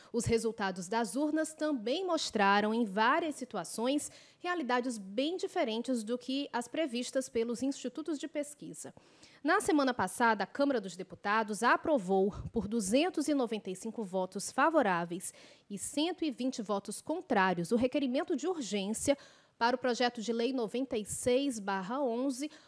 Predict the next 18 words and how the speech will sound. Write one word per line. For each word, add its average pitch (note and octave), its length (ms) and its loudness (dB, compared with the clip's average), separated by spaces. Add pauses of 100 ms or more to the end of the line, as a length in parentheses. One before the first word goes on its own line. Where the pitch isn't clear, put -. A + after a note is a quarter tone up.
do D#4 100 -6
deputado B3+ 560 0
Rubens E4 540 -4
Bueno, G#3+ 640 -4
que D4 280 0
amplia C#4 640 2
multas C#4+ 720 2
a B3+ 60 8
institutos A#3 680 -2
de A#3+ 120 -6
pesquisa A#3 760 -2 (380)
e G3 80 0
altera G#3 640 4
o A#3+ 60 2
conceito A#3 640 -2
de A3+ 100 -6
pesquisa A#3 600 -2
fraudulenta. B3 1040 -4